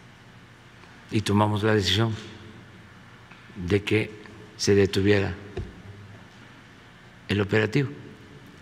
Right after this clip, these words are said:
Si hicimos bien, hicimos mal, este, ya, la historia,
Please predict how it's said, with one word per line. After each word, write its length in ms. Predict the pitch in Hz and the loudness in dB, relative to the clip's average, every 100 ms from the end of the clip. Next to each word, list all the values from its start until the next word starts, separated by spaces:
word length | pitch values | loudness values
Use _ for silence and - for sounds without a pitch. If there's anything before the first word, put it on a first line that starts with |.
| - - | -20 -6
Si 140 | - | 2
hicimos 440 | 135 156 185 170 123 | 6 8 8 6 4
bien, 340 | 147 170 175 | 4 6 6
hicimos 380 | 131 135 160 139 | 4 4 4 6
mal, 380 | 135 160 185 175 - - - - - - - - - | 8 6 4 -4 -12 -14 -14 -14 -14 -8 -6 -6 0
este, 920 | 123 113 - - 113 110 104 92 85 - - - - - - - - - - - - - - - | 2 2 0 4 6 6 4 2 -4 -10 -14 -16 -18 -20 -20 -20 -14 -14 -14 -20 -20 -20 -20 -6
ya, 340 | 120 120 98 - - - - - - - - - 78 | 2 2 2 -8 -20 -20 -20 -20 -20 -20 -20 -12 0
la 100 | 101 | 2
historia, 380 | - 104 87 | 2 0 0